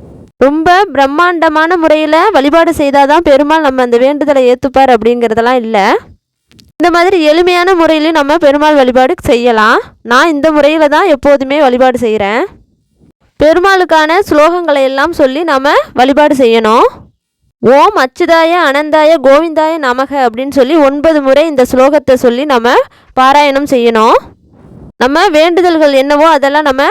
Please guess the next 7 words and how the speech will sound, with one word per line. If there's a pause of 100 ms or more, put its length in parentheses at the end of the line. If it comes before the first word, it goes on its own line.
(380)
பெருமாளிடம்
சொல்லி
நம்ம (380)
தீப
தூப
ஆராதனை
காட்டி